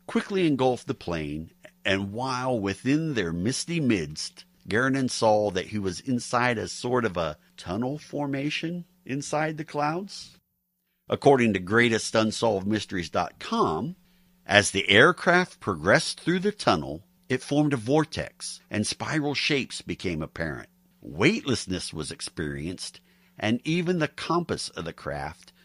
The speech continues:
appeared to be malfunctioning. Eventually, they did escape from this cloud tunnel,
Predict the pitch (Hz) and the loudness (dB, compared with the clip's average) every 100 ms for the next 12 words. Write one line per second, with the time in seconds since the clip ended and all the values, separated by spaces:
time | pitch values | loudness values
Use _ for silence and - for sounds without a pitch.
0 | _ 92 - 123 110 95 87 90 85 82 | _ -12 -8 -2 -2 0 -2 -2 -2 -2
1 | 80 76 117 113 - 57 50 50 _ _ | -4 -6 -6 -6 -8 -14 -16 -20 _ _
2 | _ _ _ _ _ - 143 165 262 - | _ _ _ _ _ 2 6 10 8 8
3 | 98 87 95 - _ _ - - - 120 | 2 2 0 -6 _ _ -20 -2 4 6
4 | 123 120 - - 104 - 90 82 82 - | 8 6 4 4 2 2 -4 -4 -4 -6
5 | - 82 67 - 78 67 - | -2 -2 -2 -8 -12 -12 -18